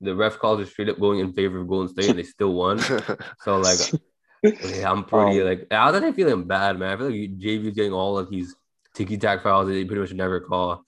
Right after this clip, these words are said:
Speaker 1: So that's why I
Speaker 3: Yeah.
Speaker 1: wasn't too disappointed when they won. I felt like, you know, you know what, man, this team, like, they've been playing well. You know what I'm saying? So, like, and I think this team, like,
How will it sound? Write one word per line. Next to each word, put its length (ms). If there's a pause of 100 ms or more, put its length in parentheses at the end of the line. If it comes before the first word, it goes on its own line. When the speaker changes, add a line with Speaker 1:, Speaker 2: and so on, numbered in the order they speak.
(220)
Speaker 1:
So 160
that's 220
why 60
I 40
Speaker 3:
Yeah. 60
Speaker 1:
wasn't 180
too 100
disappointed 380
when 140
they 60
won. 280
I 60
felt 200
like, 180
you 100
know, 280
you 140
know 60
what, 200
man, 300
this 180
team, 140
like, 200 (260)
they've 120
been 160
playing 240
well. 360 (100)
You 80
know 60
what 60
I'm 60
saying? 280 (360)
So, 120
like, 240 (280)
and 120
I 60
think 160
this 140
team, 220
like, 140